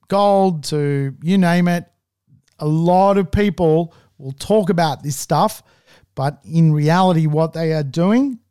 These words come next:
is punting. They are not owning the racehorse. Own the racehorse,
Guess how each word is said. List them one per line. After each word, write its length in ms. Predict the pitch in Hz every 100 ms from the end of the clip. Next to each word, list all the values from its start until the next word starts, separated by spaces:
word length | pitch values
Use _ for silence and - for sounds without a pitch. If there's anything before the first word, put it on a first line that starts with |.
| _
is 160 | 147 131
punting. 720 | - - 151 147 127 113 - _ _ _ _ _ _
They 200 | 139 175
are 60 |
not 260 | 185 185 190
owning 480 | - 175 180 185 180
the 100 | 165
racehorse. 840 | 151 156 156 - 127 - - - - _ _ - _ _ _ _ _ _ _ -
Own 260 | 190 233
the 80 | 233
racehorse, 760 | 196 208 214 - 202 208 -